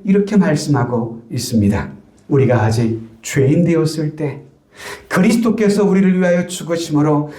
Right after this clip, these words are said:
하나님께서 우리에게 대한 자기의 사랑을 확증하셨느니라."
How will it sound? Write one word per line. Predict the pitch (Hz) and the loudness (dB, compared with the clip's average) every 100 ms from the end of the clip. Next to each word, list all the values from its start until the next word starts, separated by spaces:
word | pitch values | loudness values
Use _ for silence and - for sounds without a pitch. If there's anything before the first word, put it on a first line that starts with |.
| - | -14
하나님께서 | - 170 131 131 - 127 143 135 135 - | -2 0 2 2 2 0 2 0 0 -8
우리에게 | 156 170 208 185 170 | -2 2 4 2 2
대한 | 135 117 113 - - - | 0 0 -2 -6 -16 -20
자기의 | - - 139 127 120 117 | -12 -4 -2 0 0 0
사랑을 | 123 113 110 107 101 - - - - | 2 2 2 2 -2 -4 -12 -20 -12
확증하셨느니라." | - 151 - - 170 185 185 - - _ - - - 113 101 98 104 101 - | -10 -10 -10 -4 0 0 0 -8 -20 _ -10 -8 0 2 4 2 0 -2 -6